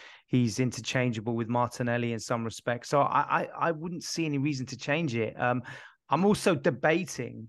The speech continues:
I, I don't know if you guys are the same, but I'm debating whether that was a tactic of Arteta to rest Nketiah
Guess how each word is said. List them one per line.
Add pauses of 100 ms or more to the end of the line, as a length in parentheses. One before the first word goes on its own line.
(120)
I,
I
don't
know
if
you
guys
are
the
same,
but
I'm
debating
whether
that
was
a
tactic
of
Arteta
to
rest
Nketiah